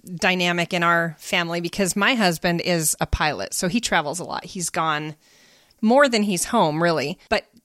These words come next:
dad is still very much a part of our homeschool. When he's talking to the kids on the phone, he asks them what they're learning about, and he's involved and excited. And when he's home, he is a full-on participant. He comes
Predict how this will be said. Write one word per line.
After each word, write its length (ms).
dad 300
is 120
still 340
very 340
much 300
a 100
part 260
of 80
our 140
homeschool. 560
When 220
he's 320
talking 360
to 80
the 60
kids 260
on 80
the 80
phone, 460
he 360
asks 340
them 160
what 140
they're 160
learning 360
about, 380
and 80
he's 220
involved 500
and 100
excited. 720
And 180
when 140
he's 280
home, 340
he 260
is 140
a 160
full-on 540
participant. 680
He 160
comes 400